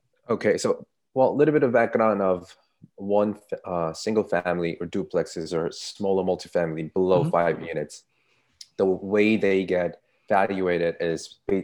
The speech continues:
Speaker 1: truly based upon market. It's like my f-, my single family house will be valuated as similar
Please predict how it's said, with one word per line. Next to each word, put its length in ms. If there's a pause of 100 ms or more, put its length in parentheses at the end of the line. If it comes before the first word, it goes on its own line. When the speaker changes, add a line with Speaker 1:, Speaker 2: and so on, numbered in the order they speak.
Speaker 1:
truly 280
based 260
upon 280
market. 440 (420)
It's 100
like 160 (100)
my 600
f-, 280 (260)
my 420
single 360
family 480
house 320
will 140
be 160
valuated 720
as 240
similar 480